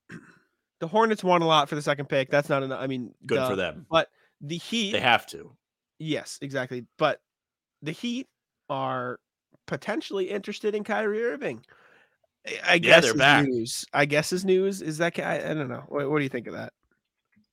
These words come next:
Speaker 2: I think Shams was the one that came out and said before the deadline they went after Kyrie, didn't get him, and now they wanna give it another go.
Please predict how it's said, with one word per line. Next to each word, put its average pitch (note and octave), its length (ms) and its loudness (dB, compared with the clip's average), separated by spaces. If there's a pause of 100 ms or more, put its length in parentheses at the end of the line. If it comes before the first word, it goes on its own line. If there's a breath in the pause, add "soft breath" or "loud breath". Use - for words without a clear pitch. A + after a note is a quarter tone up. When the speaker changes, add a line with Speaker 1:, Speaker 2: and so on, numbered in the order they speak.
(360)
Speaker 2:
I A#2 80 0
think F#3+ 220 -2
Shams E3+ 420 0
was C3 140 -6
the B2+ 80 -6
one B2+ 100 -4
that A#2+ 120 -2
came D3 160 0
out C#3+ 60 0
and C3 80 -6
said C3 180 -4
before C#3+ 240 -6
the D#3 80 -2
deadline C3+ 420 -2
they C3 80 -4
went B2 140 -4
after B2+ 180 -4
Kyrie, A2 640 0 (720)
didn't C#3 220 -4
get F#2+ 200 -4
him, E2 200 -14 (360)
and G#2+ 80 -6
now A#2+ 120 2
they A2 100 2
wanna G#2+ 180 2
give G2+ 160 -4
it G#2+ 60 -2
another G#2+ 240 -4
go. C#3 320 -4